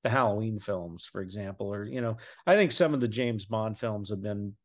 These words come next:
pretty, pretty lackluster over the years. You know, I think there've been more bad James Bond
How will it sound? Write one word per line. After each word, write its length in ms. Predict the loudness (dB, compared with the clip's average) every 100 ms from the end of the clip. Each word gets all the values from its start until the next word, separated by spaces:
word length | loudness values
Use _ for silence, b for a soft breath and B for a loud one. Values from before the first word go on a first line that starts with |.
| -4
pretty, 220 | -2 -2
pretty 300 | -4 -4 -2
lackluster 840 | 0 0 -2 -2 -2 -4 -4 -2
over 120 | -4
the 100 | -4
years. 420 | -4 -4 -6 -8 -14 -6
You 140 | -2
know, 60 | 2
I 120 | 4
think 160 | 4
there've 140 | 4 2
been 140 | 2
more 160 | 2 2
bad 340 | 4 4 4
James 420 | 0 -8 -8 -14
Bond 320 | -10 -8 -8